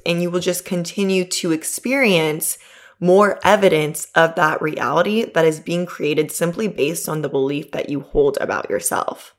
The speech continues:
If you label yourself as a person who is lucky, who things just happen easily for,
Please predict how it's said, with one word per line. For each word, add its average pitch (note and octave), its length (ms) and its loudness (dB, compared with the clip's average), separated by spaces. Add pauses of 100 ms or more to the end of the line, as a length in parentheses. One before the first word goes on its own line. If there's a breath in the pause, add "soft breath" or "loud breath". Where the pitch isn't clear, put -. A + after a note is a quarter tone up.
(200)
If G#3+ 280 4
you A#3 180 2
label G3 380 8
yourself F#3+ 680 2
as E3+ 200 4
a F3 60 4
person F3+ 640 -2
who E3 640 0 (120)
is D#3+ 320 0
lucky, A3+ 760 0 (320 loud breath)
who G3 220 2
things F#3+ 440 2
just F#3 220 0
happen F3+ 500 0
easily E3+ 540 0
for, A3 500 2